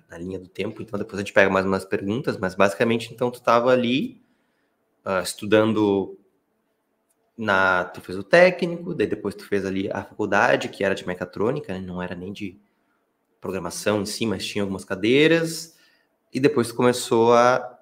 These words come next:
depois tu conheceu ali o, o DevQuest a partir da Dev Week, começou a fazer o curso, e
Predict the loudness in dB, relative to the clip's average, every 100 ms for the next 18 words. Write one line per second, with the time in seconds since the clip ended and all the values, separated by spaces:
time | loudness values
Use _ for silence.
0 | _ -6 -4 -2 -4 -4 -12 -20 _ -2
1 | -2 4 4 6 4 0 -4 -4 -4 -8
2 | -12 -8 -8 -2 4 6 4 -4 -8 -10
3 | -10 -10 -10 -6 0 0 0 -6 -12 -14
4 | -10 -4 -4 -2 -2 0 -2 -10 -14 _
5 | _ _ _ _ _ _ -4 0 2 2
6 | 0 -4 -14